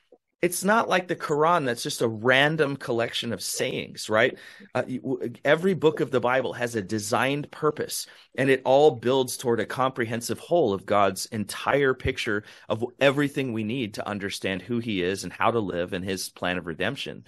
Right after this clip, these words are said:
And so to understand each individual book for how it serves that, that big purpose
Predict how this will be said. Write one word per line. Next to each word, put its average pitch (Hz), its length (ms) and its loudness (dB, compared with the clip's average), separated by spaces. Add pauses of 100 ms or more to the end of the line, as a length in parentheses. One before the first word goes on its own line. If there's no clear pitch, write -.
(680)
And 120 140 -2
so 113 400 4 (760)
to - 160 0
understand 139 640 0
each 143 220 -4
individual 120 640 -2
book 120 300 -4
for 127 360 0
how 120 240 2
it - 120 -2
serves 131 520 -4
that, 107 300 0 (360)
that 120 180 0
big 117 200 0
purpose 147 560 -4